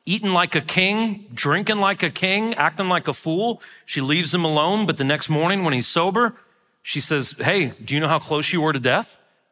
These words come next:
All of your men were about to die. You were about to die. You were this close." And it said, at hearing that story, his heart died and he became a stone. That probably means that he had a massive heart attack or possibly a stroke. He was completely paralyzed.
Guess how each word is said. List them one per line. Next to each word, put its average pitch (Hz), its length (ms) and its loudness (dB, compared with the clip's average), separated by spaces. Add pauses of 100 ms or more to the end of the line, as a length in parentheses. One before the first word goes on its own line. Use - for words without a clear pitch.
(120)
All 185 320 4
of 180 120 0
your 196 140 4
men 175 280 2
were 143 100 2
about 131 240 2
to 139 60 -6
die. 127 280 2
You 131 280 -2
were 214 160 2
about 160 240 2
to 139 60 -12
die. 131 380 0
You 160 160 -2
were 156 120 0
this 165 260 -2
close." - 480 -4 (720)
And 156 120 0
it 156 80 0
said, 202 320 2
at 165 120 0
hearing 220 580 -2
that 190 220 0
story, 113 560 -2 (440)
his 113 140 -4
heart 175 400 0
died 156 280 2
and 135 140 -4
he 135 80 -2
became 127 400 -4
a 117 60 -4
stone. 107 480 -4
That 120 120 -10
probably 175 440 0
means 120 320 -2 (320)
that 135 80 -2
he 131 80 0
had 127 100 0
a 117 60 0
massive 143 480 0
heart 135 180 0
attack 131 340 -2
or 120 60 -4
possibly 110 460 -2
a 98 40 -4
stroke. 143 460 -2
He 123 100 -6
was 107 140 -4
completely 156 560 -8
paralyzed. 127 840 -2